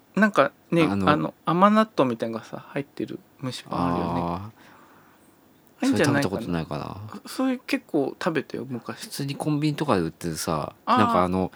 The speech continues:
Speaker 1: あ。
Speaker 2: レーズンが入ってる蒸しパンあるじゃん。
Speaker 1: あ、それも、う、美味しそうだね。
Speaker 2: マーラーカオだっけ？
Speaker 1: あ、そ-、それいいね、こう。
Speaker 2: あれうまいよな。
Speaker 1: いいね。チ-、チーズ蒸しパンも好きだね、こ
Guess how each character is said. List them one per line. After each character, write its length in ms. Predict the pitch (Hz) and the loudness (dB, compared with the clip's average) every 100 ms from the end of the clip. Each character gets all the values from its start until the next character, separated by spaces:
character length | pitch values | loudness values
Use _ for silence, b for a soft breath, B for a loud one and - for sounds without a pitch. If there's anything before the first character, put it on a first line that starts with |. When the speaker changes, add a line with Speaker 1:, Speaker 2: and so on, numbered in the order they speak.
| B | B
Speaker 1:
あ。 140 | 110 | 4
Speaker 2:
レ 180 | 120 202 | 6 6
ー 40 | 175 | 6
ズ 140 | 123 | 2
ン 80 | 90 | 2
が 200 | 85 64 _ _ - | 0 -2 _ _ -2
入 140 | 120 | -2
っ 20 | |
て 180 | 92 90 | 0 -2
る 80 | 82 | -2
蒸 120 | 80 | -2
し 140 | - - | -2 4
パ 100 | 92 | 4
ン 20 | |
あ 60 | |
る 80 | - | 6
じ 80 | 320 | 4
ゃ 40 | |
ん。 20 | 311 | 0
Speaker 1:
あ、 60 | - - | -4 -6
そ 60 | |
れ 60 | 226 | -6
も、 60 | |
う、 120 | - 233 | 0 2
美 40 | |
味 100 | 240 | 2
し 20 | |
そ 140 | - 190 | 2 0
う 40 | |
だ 100 | 113 | 0
ね。 100 | 131 | 2
Speaker 2:
マ 160 | 95 101 | 4 6
ー 40 | |
ラ 220 | 98 92 | 4 2
ー 40 | - | 2
カ 140 | - | -4
オ 160 | 60 - | -4 -6
だ 60 | - | -16
っ 20 | - | -14
け？ 160 | - - | -14 -8
Speaker 1:
あ、 180 | - - - | -8 -8 -16
そ-、 160 | - - | -16 -10
そ 160 | - | -4
れ 120 | 311 | -2
い 80 | 320 277 | 0 4
い 200 | 247 123 | 4 2
ね、 220 | 120 - | -4 -10
こ 120 | - 208 | -16 -18
う。 20 | _ _ - | _ _ -18
Speaker 2:
あ 140 | - - | -10 -8
れ 120 | 110 | -6
う 40 | |
ま 200 | 107 113 | -4 -2
い 20 | 117 | -2
よ 100 | 104 | 0
な。 380 | 98 98 95 - - - | 0 0 -2 -8 -20 -4
Speaker 1:
い 100 | 208 | 0
い 60 | 190 | 0
ね。 220 | 139 127 - | 0 -6 -10
チ-、 160 | - _ | -14 _
チ 140 | - - | -12 -2
ー 240 | 320 330 | 0 2
ズ 100 | 330 | 2
蒸 200 | 302 294 | 4 4
し 120 | 285 | 2
パ 140 | - 170 | 2 2
ン 80 | 113 | 2
も 60 | |
好 60 | - | -8
き 180 | - 131 | -10 -12
だ 120 | 151 | -12
ね、 160 | 165 - | -20 -20
こ 80 | - | -20